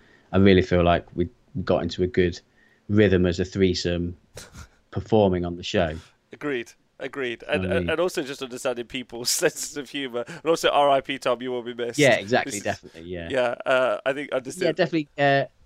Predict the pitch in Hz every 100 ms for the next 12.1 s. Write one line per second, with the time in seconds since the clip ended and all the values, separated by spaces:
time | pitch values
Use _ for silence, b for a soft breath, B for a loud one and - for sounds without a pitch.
0 | _ _ _ 135 135 139 135 131 127 -
1 | 131 127 123 165 143 131 127 120 110 -
2 | _ _ 127 123 113 113 127 127 127 104
3 | 95 101 98 95 82 _ 87 - 110 123
4 | 117 110 - 123 123 127 131 160 143 123
5 | 127 120 113 123 120 131 127 135 147 131
6 | - 131 123 117 107 117 110 107 101 -
7 | - 156 117 85 90 104 b b 117 117
8 | 135 117 - 143 135 139 123 113 - 135
9 | 127 120 120 151 143 95 92 95 95 95
10 | 95 95 92 92 85 90 - 160 135 135
11 | 127 - 107 90 92 90 95 98 87 -